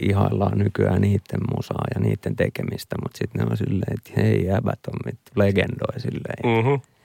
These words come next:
Speaker 1: Mitä on vaikea aina itse silleen, että sä niinku ittees kleimaa siihen niinku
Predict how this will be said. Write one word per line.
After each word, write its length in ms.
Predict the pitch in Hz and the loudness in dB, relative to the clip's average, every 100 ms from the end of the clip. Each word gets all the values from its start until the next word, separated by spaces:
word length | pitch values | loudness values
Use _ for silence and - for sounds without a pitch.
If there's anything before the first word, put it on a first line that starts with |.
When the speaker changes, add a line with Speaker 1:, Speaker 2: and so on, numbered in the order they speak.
| _ _ _ _ _ _ _ - | _ _ _ _ _ _ _ 6
Speaker 1:
Mitä 340 | 117 107 107 | 8 8 6
on 80 | 104 | 6
vaikea 580 | 104 104 95 95 95 101 | 6 6 4 4 4 2
aina 180 | 104 104 | 4 4
itse 240 | 107 98 | 4 2
silleen, 380 | - - 85 90 | 0 -4 -4 -4
että 120 | - | 0
sä 140 | 90 90 _ | -2 -2 _
niinku 360 | 92 90 87 82 - - - _ - | 0 2 2 -2 -10 -18 -20 _ 0
ittees 500 | 95 - - 85 - | 0 2 2 2 2
kleimaa 500 | 95 92 92 87 101 | 2 2 0 -4 -8
siihen 400 | - 101 - - | -4 -4 -2 -4
niinku 400 | - - - | -4 -6 -8